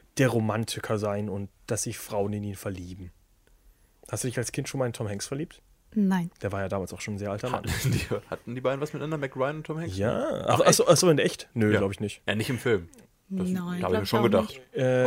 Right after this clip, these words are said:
Speaker 3: Okay.
Speaker 1: nee, in echt nicht. Der hat seine Frau aber an, auch an einem Set irgendwo getroffen, hab ich hab vergessen, was, weil die Frau kennt man nicht.
Speaker 3: Hm.
Speaker 2: Doch,
Speaker 3: Ja, so.
Speaker 2: die, die ist auch Schauspielerin
Speaker 1: Ja, ja,
Speaker 2: und,
Speaker 1: aber
Speaker 2: ähm,
Speaker 1: nicht, nicht bekannt, oder?
Speaker 2: d-, doch, es geht.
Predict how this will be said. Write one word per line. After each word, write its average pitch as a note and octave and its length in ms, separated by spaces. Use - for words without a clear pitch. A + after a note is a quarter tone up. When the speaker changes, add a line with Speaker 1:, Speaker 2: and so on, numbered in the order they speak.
Speaker 3:
Okay. C#3 80
Speaker 1:
nee, C#3 160
in D3+ 80
echt - 240
nicht. - 180
Der C3 140
hat C#3 240
seine C3+ 340
Frau E3 320
aber G3 140
an, - 320
auch - 200
an C3+ 80
einem C#3 120
Set - 240
irgendwo A#2+ 200
getroffen, A2+ 280
hab A#2+ 80
ich A2+ 60
hab A2+ 100
vergessen, B2 320
was, - 160
weil A#2+ 80
die A#2 80
Frau A2+ 160
kennt - 220
man G2 100
nicht. F#2+ 180
Speaker 3:
Hm. A#2 140
Speaker 2:
Doch, F4 180
Speaker 3:
Ja, D3 80
so. - 100
Speaker 2:
die, C#4+ 140
die C#4+ 100
ist D#4 120
auch G4 80
Schauspielerin B3+ 600
Speaker 1:
Ja, - 80
ja, - 140
Speaker 2:
und, D3+ 80
Speaker 1:
aber B3 220
Speaker 2:
ähm, B3 80
Speaker 1:
nicht, B3 80
nicht - 180
bekannt, C#3+ 420
oder? D3+ 220
Speaker 2:
d-, G#3 200
doch, A3 180
es C4 160
geht. C4 440